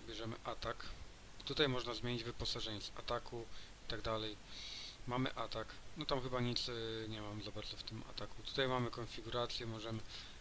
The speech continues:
ale to w przyszłości. Tutaj mamy szybki atak. O, o tym, y, później opowiem kiedy indziej. I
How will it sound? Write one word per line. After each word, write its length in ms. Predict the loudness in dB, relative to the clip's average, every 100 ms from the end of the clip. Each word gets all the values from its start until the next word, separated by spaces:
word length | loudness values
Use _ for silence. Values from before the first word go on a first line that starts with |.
| 0
ale 200 | 4 4
to 100 | 4
w 60 | 0
przyszłości. 640 | 0 0 0 2 2 2 -2 -4 -6 -6 -6 -6
Tutaj 220 | 0 4
mamy 220 | 4 6
szybki 360 | 6 4 0 -4 -4
atak. 320 | -4 0 -2 -2 -6 -8 -10 -12 -12 -12 -10 -8 -8 -8 -8 -10 -10 -10 -10 -2
O, 380 | 2 4 4 0 0
o 140 | 0
tym, 300 | 2 2 4
y, 420 | 2 0 0 -2 -2
później 320 | -2 0 0 -2
opowiem 380 | -2 -2 -2
kiedy 220 | -4 -4 -2
indziej. 340 | 0 0 -2 -4 -6 -10 -10 -6 -6 -6 -4 -4 -4 -8 -4
I 180 | 0 0